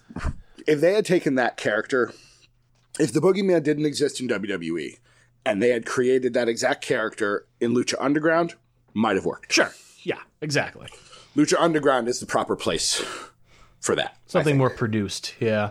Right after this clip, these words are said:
Speaker 1: All right, Danielle, with the third email, Happy New Year, besties.
Speaker 2: That's a long one.
Speaker 1: Hello. Hi.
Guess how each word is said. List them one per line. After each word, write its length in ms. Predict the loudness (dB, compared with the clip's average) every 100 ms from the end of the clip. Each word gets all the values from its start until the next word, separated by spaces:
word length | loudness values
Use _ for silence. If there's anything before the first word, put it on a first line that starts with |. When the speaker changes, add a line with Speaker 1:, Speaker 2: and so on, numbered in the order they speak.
| -8 -20 _ _ _ -20 -20 -20 _
Speaker 1:
All 140 | 0 4
right, 240 | 4 2
Danielle, 500 | 4 4 6 4 4
with 140 | 2 0
the 80 |
third 520 | -2 2 6 6 4 0
email, 540 | 2 4 4 4 2
Happy 520 | 2 2 2 2 2
New 280 | 4 2 2
Year, 340 | 0 6 6
besties. 960 | 6 4 4 4 0 2 2 4 2 -2 -6 -14 -20 -20 _ _ _ _
Speaker 2:
That's 200 | -2 0
a 40 | 2
long 300 | 2 2 2
one. 240 | 2 0 -6 _ _ _ _
Speaker 1:
Hello. 460 | 2 4 6 4 2 -8 -18 -20 -20 -20 _
Hi. 400 | -4 0 0